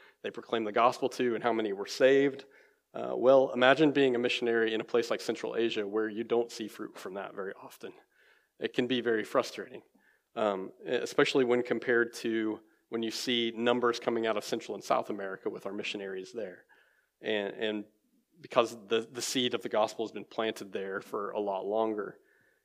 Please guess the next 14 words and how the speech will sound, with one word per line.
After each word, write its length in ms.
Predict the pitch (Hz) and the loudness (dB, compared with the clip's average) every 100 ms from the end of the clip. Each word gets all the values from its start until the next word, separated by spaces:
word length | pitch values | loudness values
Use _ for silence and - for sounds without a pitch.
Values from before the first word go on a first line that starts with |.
| - | -6
And 200 | 120 117 | -2 -2
so, 600 | - 139 127 120 113 113 - | 4 10 12 12 10 4 0
so 160 | 139 | 4
they, 400 | 131 135 147 156 | 10 10 10 6
they 240 | - 123 131 | 2 4 4
periodically 600 | - 123 113 127 135 117 | 2 4 6 4 2 -2
will 140 | 113 | -2
get 160 | 113 117 | -2 -2
calls 300 | - 117 117 | 2 2 2
from 140 | 120 | -2
their 120 | 110 | -4
home 220 | 101 123 110 | -2 -2 -2
churches 420 | - 123 123 104 | -2 0 -2 -4
saying, 440 | - 107 104 101 | -4 -4 -4 -8